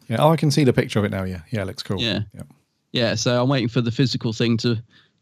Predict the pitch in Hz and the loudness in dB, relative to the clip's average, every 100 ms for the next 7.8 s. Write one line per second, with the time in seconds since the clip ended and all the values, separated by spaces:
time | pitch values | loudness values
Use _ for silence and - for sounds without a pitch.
0 | - 123 131 123 - 127 113 113 85 104 | -2 0 2 -2 2 2 4 2 2 -2
1 | - - 117 113 107 107 101 98 127 131 | -2 0 2 2 2 0 0 0 2 2
2 | 123 113 110 110 113 107 107 113 - 127 | 2 2 0 2 2 2 -2 -2 -2 0
3 | 135 113 - 123 110 117 113 110 101 98 | 0 -2 0 0 0 0 0 0 -2 -6
4 | 87 - 95 98 - 104 104 - _ _ | -6 -2 -2 -2 0 0 -2 -8 _ _
5 | _ _ _ - - 156 180 180 185 185 | _ _ _ -6 4 4 4 4 4 6
6 | 170 151 104 - 113 151 143 143 143 120 | 4 4 0 -2 -2 0 2 2 2 0
7 | 135 123 120 107 98 - 120 117 | -4 -2 0 0 -2 -2 -2 -2